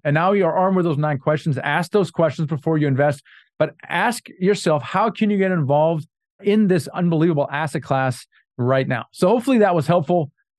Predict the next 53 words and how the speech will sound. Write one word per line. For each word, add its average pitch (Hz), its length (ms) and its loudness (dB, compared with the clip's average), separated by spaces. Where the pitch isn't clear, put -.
I 151 80 -2
just 147 100 -2
wanna 202 140 2
remind 180 380 2
you 185 100 2
what 165 160 2
to 147 80 -2
look 180 200 0
out 175 200 0
for. 185 100 -2
Again, 165 300 0
these, 156 240 -4
these 165 160 -4
questions 202 460 0
have 147 140 0
always 185 400 4
been 175 120 2
on 165 120 0
the 143 80 -2
table, 135 440 -2
but 160 140 2
now 208 320 2
there's 190 200 0
some 139 140 0
people 175 280 0
that 160 120 2
are 147 60 -2
getting 147 280 0
burned. 139 440 0
And 170 220 0
so 175 240 4
you 160 60 2
gotta 208 220 2
make 196 120 0
sure 202 200 0
you 180 60 0
don't 175 140 -2
throw 185 200 0
out 165 80 -2
the 156 60 -2
baby 170 260 0
with 156 80 0
the 135 80 0
bathwater. 147 460 -4
I, 147 200 -2
I 151 100 0
was 156 140 0
talking 196 280 0
to 170 80 -2
someone 165 400 0
just 151 220 -4
recently 160 400 0
about, 135 400 -2